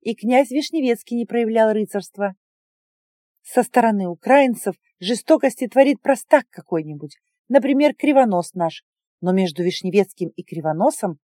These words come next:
большая разница. Но евреев князь всюду брал под защиту и заботился о них, как отец о детях, по словам современника.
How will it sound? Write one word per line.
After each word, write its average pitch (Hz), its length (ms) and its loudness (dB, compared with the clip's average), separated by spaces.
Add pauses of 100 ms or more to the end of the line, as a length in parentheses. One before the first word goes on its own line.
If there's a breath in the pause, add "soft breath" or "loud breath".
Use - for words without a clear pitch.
(140)
большая 175 520 0
разница. 185 600 -6 (640)
Но 285 100 -2
евреев 294 480 0
князь 240 340 -2
всюду 240 380 -6
брал 214 240 0
под 202 160 -6
защиту 180 460 -8
и - 120 -12
заботился 190 640 -6
о 214 60 0
них, 220 200 -8 (380)
как - 220 0
отец 247 420 -2 (100)
о 185 120 -4
детях, 143 380 -10 (460)
по 254 100 -8
словам 196 340 2
современника. 143 840 -10